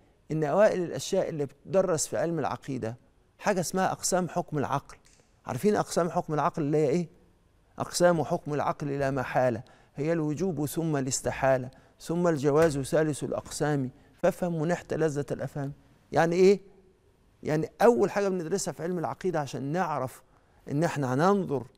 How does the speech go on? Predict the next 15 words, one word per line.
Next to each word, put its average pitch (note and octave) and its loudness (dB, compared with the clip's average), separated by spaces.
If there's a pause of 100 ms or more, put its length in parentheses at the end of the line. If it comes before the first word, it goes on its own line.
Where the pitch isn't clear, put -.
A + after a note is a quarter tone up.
(600)
في D3+ -2
تعرفنا C#3+ 0
على B2+ -4
الله D3 -4
بالعقل. E3 -4 (640)
فالإنسان E3+ 2
لما F#3+ 2
يفهم D#3 2
أحكام F3+ -2
العقل D3+ -2 (680)
بيصل G3 4
إلى D3 -4
إن D#3 0
الكون F3+ -2
ده F#3 2